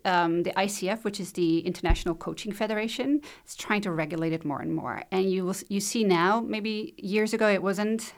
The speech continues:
as regulated, but now a lot of companies will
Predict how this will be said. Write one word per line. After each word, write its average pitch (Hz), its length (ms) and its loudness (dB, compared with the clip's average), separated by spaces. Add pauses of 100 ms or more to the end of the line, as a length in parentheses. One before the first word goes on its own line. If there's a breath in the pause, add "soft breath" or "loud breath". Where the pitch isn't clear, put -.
as 208 160 -2
regulated, 214 540 0
but 175 160 -4
now 185 480 2 (420 loud breath)
a 185 60 0
lot 196 160 2
of 208 100 -6
companies 180 560 -2
will 170 160 -6